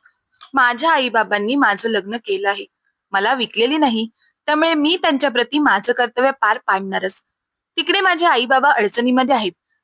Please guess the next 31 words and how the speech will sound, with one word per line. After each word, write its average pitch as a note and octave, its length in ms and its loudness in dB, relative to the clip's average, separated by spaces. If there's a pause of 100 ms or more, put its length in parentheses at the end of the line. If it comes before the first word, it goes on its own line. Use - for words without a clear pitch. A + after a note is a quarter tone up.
आणि G#3 240 -2
इथे A3+ 360 -2
मी A#3+ 320 0
सासरच्या A3+ 560 0
लोकांप्रती A#3+ 720 -2
कर्तव्य C4 500 -2
निभावू C#4 360 2
का?" A#3+ 280 0 (720)
त्यावर G3+ 220 0
सुनंदाताई G3 580 -2
म्हणाल्या, A3 380 2 (580)
"तुम्ही F4 220 2
लोक E4+ 140 2
घरातून C4+ 460 0
बाहेर A3 300 2
जाणार A3 320 2
आणि A3 220 -2
मी B3 220 -2
एकटीच - 360 -6
घरात C4+ 240 2
राहू C4 180 4
का? C4 240 2 (360)
असे G#3+ 220 0
चालणार G3 400 0
नाही." F#3+ 220 -6 (640)
तेव्हा G3+ 160 2
महेश G#3 360 0
आपल्या G#3+ 280 -2
आईला F#3+ 360 2
समजावत G3 480 0
म्हणाला, G#3 240 -6